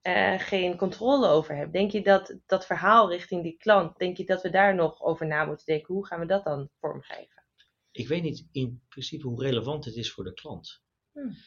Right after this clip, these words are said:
Speaker 2: De klant, kijk, de klant wil banking services, maar dat hoeft niet van een bank te komen. Die heb ik niet zelf bedacht. En die wil gewoon convenience. Die wil, eh, het belangrijkste, eh, kijk, die, die, die zitten ook niet op bankaire producten per se te wachten. Niemand wil een mortgage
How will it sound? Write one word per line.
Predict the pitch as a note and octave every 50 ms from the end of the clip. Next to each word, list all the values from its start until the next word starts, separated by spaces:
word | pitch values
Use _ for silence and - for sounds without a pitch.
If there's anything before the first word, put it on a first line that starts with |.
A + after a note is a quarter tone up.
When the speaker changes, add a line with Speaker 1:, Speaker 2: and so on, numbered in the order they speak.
| _ _ _ _ _ _ _ _ _ _ _ _ _ _ _ _
Speaker 2:
De | - A2
klant, | - D3+ D#3 D3 B2 -
kijk, | - C#3 B2 -
de | C3+ B2+ C3+ C3 C3
klant | - - E3 D#3 D3 -
wil | C#3 C3 A#2+
banking | B2+ D3 D3+ D3+ - B2+ A#2
services, | - E3+ E3+ D3+ A#2+ G#2 F#2+ A#2 A2+
maar | - B2+
dat | A2+ A#2
hoeft | - B2 B2
niet | B2+ A2+ -
van | A2 G#2
een | G2 F#2+
bank | A2 B2 C#3 C3+
te | D3
komen. | - D3+ D3 D3+ E3 F3 D#3
Die | B2 G2+ F#2+ F#2+
heb | F2+ F#2
ik | - F#2+
niet | G#2+ G#2 G#2+
zelf | - - - - -
bedacht. | - - - C3+ C3+ - - - - _ _ - - - - _ _ _ _ _ _ _ _ _ _
En | - - D3
die | C#3+ C#3
wil | C3+ C3+
gewoon | C3 B2 B2 A2 G#2+
convenience. | - D3+ - D3 G3+ G3 C#3 A2 G2+ -
Die | A#2 A#2 A2
wil, | C3 B2+ A#2+ A2+ A2+ A#2
eh, | A#2+ B2+ B2+ B2 B2 A#2 A2+ A2 A2 - - A2
het | A2 -
belangrijkste, | - A#2 C#3 D3 C#3 C3 B2 A#2+ - A#2 A#2 A2+
eh, | B2+ B2+ -
kijk, | - - - _ _ _ _ _ _
die, | - B2 A#2+ B2 A#2+ -
die, | - A2
die | B2+ C3+ C3 A#2
zitten | A#2+ C3+ D#3 E3+ D3+
ook | A2 C3+ C#3+
niet | D3 D3+ D#3+
op | - G#2+
bankaire | - D3 C#3+ C#3 C#3+ D3+ C#3+ C3 B2+
producten | - - B2+ B2 C#3+ C#3 - C3+ B2 -
per | - C3+ A#2+
se | - - B2 A2+
te | - A2+
wachten. | C#3+ F#3 F3+ - - G#2
Niemand | A2+ D3 D3+ C3 A2
wil | F#2 G2+ B2+ C3 A#2+
een | D#3+ A#2+
mortgage | A2+ A2 B2 D3 D#3+ D3+ B2+ A#2+ A2 - - - - -